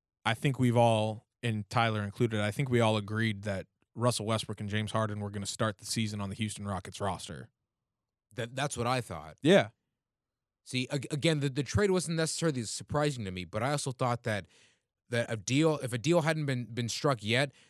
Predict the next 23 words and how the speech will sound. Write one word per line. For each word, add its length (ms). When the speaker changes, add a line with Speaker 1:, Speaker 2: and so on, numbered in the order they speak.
Speaker 2:
they 80
would 140
have 100
just 220
played 240
this 220
year 160
out 240
and 100
then 100
figured 300
something 240
out 140
later. 340
Maybe 260
at 100
the, 160
at 100
the 60
trade 280
deadline 380
that 120
they 160